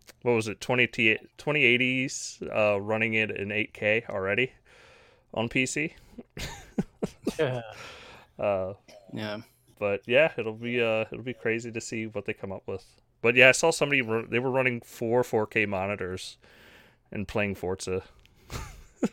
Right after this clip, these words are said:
Speaker 2: Yeah, I, I wanna see how their, uh, the lighting looks for the new Forza. Like, Forza has to be, like, incredibly, like,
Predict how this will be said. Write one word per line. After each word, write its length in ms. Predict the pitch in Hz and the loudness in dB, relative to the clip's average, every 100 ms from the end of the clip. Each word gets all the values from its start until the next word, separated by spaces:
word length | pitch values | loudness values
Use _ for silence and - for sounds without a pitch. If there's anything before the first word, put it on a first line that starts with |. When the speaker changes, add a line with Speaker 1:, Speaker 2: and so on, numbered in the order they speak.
| - - - - - - - | -2 -6 -2 -4 -4 -8 -6
Speaker 2:
Yeah, 540 | 120 120 117 117 139 165 | -4 -4 -2 -2 -4 -2
I, 40 | |
I 20 | 170 | 0
wanna 160 | 208 | 0
see 160 | - 180 | -2 -2
how 220 | 147 143 | 2 2
their, 280 | 127 117 110 | 2 -2 -2
uh, 320 | 107 101 - - - - | -4 -4 -8 -14 -18 -6
the 100 | 117 | -4
lighting 420 | 101 107 113 101 | -4 -6 -6 -8
looks 240 | 95 - | -10 -10
for 100 | - | -10
the 100 | 101 | -10
new 140 | 98 104 | -10 -12
Forza. 320 | - 107 - | -12 -14 -12
Like, 160 | 107 101 | -14 -14
Forza 380 | - 107 120 110 | -14 -10 -6 -4
has 200 | 120 120 | -6 -6
to 80 | 113 | -10
be, 160 | 104 | -10
like, 260 | 98 90 92 - _ _ _ _ _ _ | -10 -10 -14 -20 _ _ _ _ _ _
incredibly, 400 | - - 117 110 | -16 -6 -6 -4
like, 180 | 101 101 | -8 -10